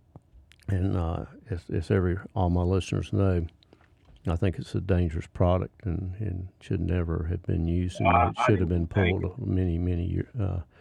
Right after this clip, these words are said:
Speaker 1: moons
Speaker 2: No,
Speaker 1: ago.
Speaker 2: I didn't take it. Generally, I just don't get sick, and when I do, I just push through it, doctor, and I just, you know,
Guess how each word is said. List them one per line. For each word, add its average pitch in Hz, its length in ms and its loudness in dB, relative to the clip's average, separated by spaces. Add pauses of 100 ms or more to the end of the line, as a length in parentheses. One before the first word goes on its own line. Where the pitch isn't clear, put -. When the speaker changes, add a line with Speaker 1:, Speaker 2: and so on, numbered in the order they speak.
(460)
Speaker 1:
moons 92 300 2
Speaker 2:
No, 92 80 -2
Speaker 1:
ago. 87 140 2
Speaker 2:
I 95 160 6
didn't 98 280 -4
take 101 220 -2
it. 98 100 -12 (280)
Generally, 131 460 0
I 127 120 4
just 127 220 -8
don't 113 200 0
get 107 160 -2 (140)
sick, 131 180 4
and 101 120 0
when 101 120 8
I 95 100 8
do, 113 280 8
I 98 80 8
just 95 240 -4
push 107 160 -4 (100)
through 113 280 0
it, 87 160 -12
doctor, 95 400 2
and 92 160 -4
I 95 160 4
just, 92 260 -10
you 98 100 -8
know, 95 260 2